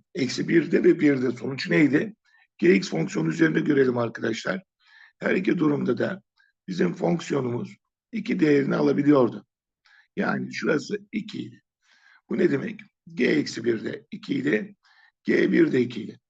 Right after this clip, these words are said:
Fakat G fonksiyonu böyle olmasına rağmen F fonksiyonu böyle değil. Bu iki değerini alamıyor. Neden? Çünkü eksi bir ve bir için tanımlı değil.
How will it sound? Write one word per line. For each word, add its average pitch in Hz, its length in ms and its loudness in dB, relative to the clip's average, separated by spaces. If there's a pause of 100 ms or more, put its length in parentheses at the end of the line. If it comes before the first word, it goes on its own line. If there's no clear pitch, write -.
(480)
Fakat - 440 -2
G 196 280 2
fonksiyonu - 480 -4 (500)
böyle 175 160 4
olmasına 123 480 0
rağmen 101 400 -2 (260)
F 113 160 2
fonksiyonu 120 540 -4
böyle 120 240 4
değil. 117 280 0 (580)
Bu 110 100 4
iki 104 260 0
değerini 143 300 2
alamıyor. 127 480 -2 (500)
Neden? 151 500 0
Çünkü - 520 -8
eksi - 300 -10
bir 170 160 4
ve 131 160 0
bir 151 100 0
için 156 420 -8 (960)
tanımlı 135 500 0
değil. - 280 -2